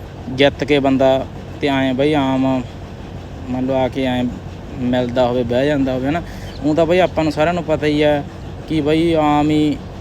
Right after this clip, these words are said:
ਵੀ ਜਦੋਂ ਤਾਂ ਵੋਟਾਂ ਲੈਣ ਆਉਂਦੀਆਂ ਉਦੋਂ ਤਾਂ ਸਭ ਘਰ ਘਰ ਫਿਰਦੇ ਹੁੰਦੇ ਆ ਨਾ,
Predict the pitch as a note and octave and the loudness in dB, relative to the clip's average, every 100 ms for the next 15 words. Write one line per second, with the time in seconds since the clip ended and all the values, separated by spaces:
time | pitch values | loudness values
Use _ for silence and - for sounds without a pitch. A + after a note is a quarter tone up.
0 | - D3 C#3 C#3+ D3+ D3 C#3 C#3 D3 C#3+ | -4 -2 2 2 2 2 0 2 2 4
1 | C#3+ C#3+ C#3 C#3+ C#3+ C3+ D3 C3 D3 C#3+ | 4 4 2 2 2 0 -2 0 -2 0
2 | D#3+ - D#3+ C#3+ C3+ B2+ C3 B2+ C3 E3 | 0 0 2 2 0 0 0 0 0 0